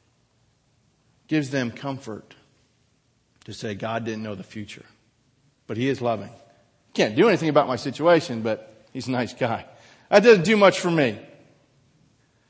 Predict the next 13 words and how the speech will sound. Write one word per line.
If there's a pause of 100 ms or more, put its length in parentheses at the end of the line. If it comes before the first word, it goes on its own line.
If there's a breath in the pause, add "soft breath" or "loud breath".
(680)
I
would
rather
struggle
in
a
time
of
difficulty
knowing (400 loud breath)
that
my
God